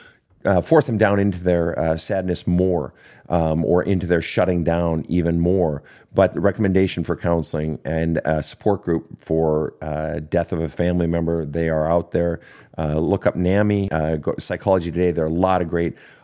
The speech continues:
outfits out there, um, but your husband needs to be in counseling, er, and if he isn't, there's only so much you can do except just keep loving him, walking by his side, um, because your turn may be next, because we're all confronted with death at, death at different times, and to have people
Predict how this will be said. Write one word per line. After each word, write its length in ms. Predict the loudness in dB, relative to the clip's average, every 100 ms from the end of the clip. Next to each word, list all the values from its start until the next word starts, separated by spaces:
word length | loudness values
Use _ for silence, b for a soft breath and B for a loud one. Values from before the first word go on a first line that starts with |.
| 2
outfits 340 | 2 2 -2
out 220 | 0 0
there, 300 | 2 0 0 -4
um, 380 | -4 -4 -4 -4
but 220 | 0 0 2
your 240 | 2 2
husband 360 | 0 -2 -2 -2
needs 200 | -2 -4
to 60 |
be 80 | -4
in 80 | -4
counseling, 420 | 0 0 -2 -6 -4
er, 260 | -2 -2 -6
and 220 | -4 -2
if 140 | -2 -2
he 160 | 0
isn't, 360 | 2 0 -6 -6
there's 200 | -4 -2
only 160 | -2 -2
so 120 | -4
much 160 | -6
you 60 | -4
can 100 | -2
do 120 | -2
except 300 | -2 -4 -4
just 160 | -6 -4
keep 200 | -4 -2
loving 240 | -2 -2
him, 140 | -4 -4
walking 320 | -4 -4 -4
by 160 | -4 -4
his 120 | -6
side, 320 | -4 -4 -4 -8 B B B B B B
um, 260 | 2 4 2
because 320 | 2 2 2
your 140 | 2
turn 280 | 2 0 2
may 120 | 0
be 120 | 0 0
next, 280 | -2 -6
because 260 | -10 -4 0
we're 180 | 2 4
all 220 | 4 0
confronted 460 | -2 -4 -2 -2 -2
with 160 | -2
death 240 | -2 -2 -4
at, 260 | -8 -4
death 240 | -2 0 0
at 100 | -2
different 240 | -4 -4
times, 340 | -2 -2 -2 -4
and 160 | -8
to 60 | -2
have 240 | -2 0
people 320 | -2 -2 -2